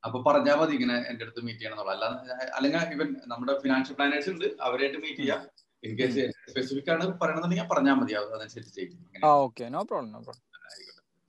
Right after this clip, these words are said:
Speaker 1: നമുക്ക് ഇനി നമ്മൾ രണ്ട് മിനിറ്റിൽ മീറ്റിംഗ് തുടങ്ങാം. നമുക്ക്, ഏഹ്, സാധാരണ കേസിൽ,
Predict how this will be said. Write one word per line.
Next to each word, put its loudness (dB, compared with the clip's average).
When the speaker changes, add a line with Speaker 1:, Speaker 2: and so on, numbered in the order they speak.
Speaker 1:
നമുക്ക് -2
ഇനി 6
നമ്മൾ 4
രണ്ട് 4
മിനിറ്റിൽ 4
മീറ്റിംഗ് 2
തുടങ്ങാം. -4
നമുക്ക്, -10
ഏഹ്, -2
സാധാരണ -2
കേസിൽ, -4